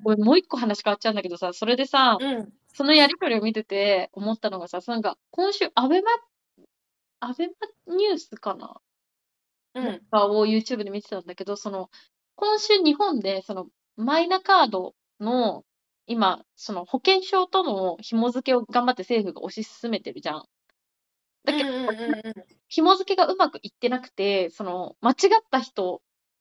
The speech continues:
Speaker 1: の登録されてたりとか、
Speaker 2: うん。
Speaker 1: あと銀行口座が、ま、間違って登録されてるとかっていうエラーケースが、めっちゃもう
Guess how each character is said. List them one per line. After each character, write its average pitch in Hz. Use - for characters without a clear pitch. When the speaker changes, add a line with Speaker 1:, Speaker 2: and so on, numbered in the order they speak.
Speaker 1:
の 285
登 220
録 233
さ 208
れ 190
て 202
た 185
り 170
と -
か、 320
Speaker 2:
う -
ん。 -
Speaker 1:
あ 320
と -
銀 330
行 349
口 330
座 196
が、 165
ま、 170
間 214
違 214
っ -
て 214
登 185
録 175
さ 196
れ 180
て 180
る 180
と -
か 175
っ -
て -
い 170
う 170
エ 208
ラ 285
ー 311
ケ 320
ー 233
ス -
が、 185
め 247
っ 240
ち -
ゃ -
も 359
う -